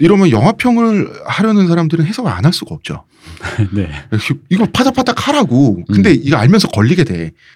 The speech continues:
Speaker 1: 근데 떡밥 투척도 사실은 아티스트의 특권 같긴 해요.
Speaker 2: 네,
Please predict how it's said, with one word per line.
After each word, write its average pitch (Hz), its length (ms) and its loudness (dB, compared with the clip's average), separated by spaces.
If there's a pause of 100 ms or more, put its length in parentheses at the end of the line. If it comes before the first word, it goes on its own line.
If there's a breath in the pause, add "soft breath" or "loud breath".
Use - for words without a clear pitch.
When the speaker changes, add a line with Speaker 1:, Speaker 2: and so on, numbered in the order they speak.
(120)
Speaker 1:
근데 151 120 0
떡밥 208 320 -2
투척도 - 460 -6
사실은 220 360 -4
아티스트의 - 540 -4
특권 - 220 -2
같긴 117 260 0
해요. 120 320 2
Speaker 2:
네, 104 120 -2